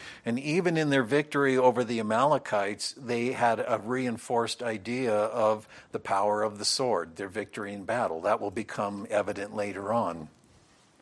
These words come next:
As opposed to trusting Yahweh's hand working through weakness and petition.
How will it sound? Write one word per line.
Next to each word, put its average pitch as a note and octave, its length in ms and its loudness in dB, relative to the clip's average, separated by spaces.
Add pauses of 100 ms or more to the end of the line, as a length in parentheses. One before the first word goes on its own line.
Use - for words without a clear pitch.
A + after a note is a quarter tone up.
(460)
As B2+ 200 2
opposed C#3 460 6
to A#2+ 180 -4
trusting B2 720 0
Yahweh's A2+ 840 4
hand G#2+ 380 -4
working A2+ 420 0
through G#2+ 220 -6
weakness A2 520 -4
and F2+ 140 -12
petition. G2+ 560 -8